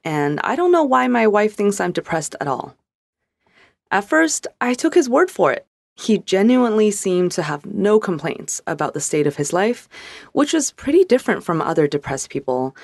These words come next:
that I had known. But as the meeting progressed, I felt heavier and heavier. My body sunk into my chair, and my gut felt like it was filled with lead.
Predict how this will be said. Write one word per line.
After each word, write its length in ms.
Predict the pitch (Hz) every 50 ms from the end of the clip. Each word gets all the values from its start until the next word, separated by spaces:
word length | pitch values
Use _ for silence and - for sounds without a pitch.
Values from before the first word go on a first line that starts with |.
| - - _ _
that 180 | 147 143 - -
I 80 | 139
had 240 | 135 135 - 127 127
known. 500 | 127 139 143 135 - - - - 147 - _ _ _ _ _ _ _ _ _ _ _ _ _ _ _
But 260 | - 151 147 - - -
as 280 | - 170 175 202 208 -
the 80 | 254
meeting 320 | 247 254 254 247 247 254 247
progressed, 600 | - 247 202 202 190 190 190 190 - - - - _ - - - - - - - _ _ _ _ -
I 240 | - 196 220 247
felt 440 | 247 - - 311 302 302 285 - - - - _ _ _ _ _
heavier 600 | - - - - 226 254 262 285 285 285 277 277
and 240 | 254 - 196 180 170
heavier. 680 | - - - - 247 247 180 143 123 - - - - - _ _ _ _ _ _ _ _ _ _ _ -
My 180 | 180 165 160
body 480 | 147 147 - 180 196 220 226 220 208 202
sunk 600 | - - - - - 190 190 214 214 202 - - -
into 260 | 165 165 160 - 175
my 160 | 160 143 143
chair, 520 | 135 - - - 160 - 71 - - - - - - - - - - - -
and 160 | - 196 196
my 120 | 180 175
gut 380 | 175 - - 208 240 - - -
felt 240 | - - 220 220 -
like 240 | 156 170 156 -
it 40 | 160
was 200 | 156 165 151 -
filled 340 | - - - 220 226 226 214
with 160 | 180 170 -
lead. 460 | - 151 170 196 185 131 - 123 -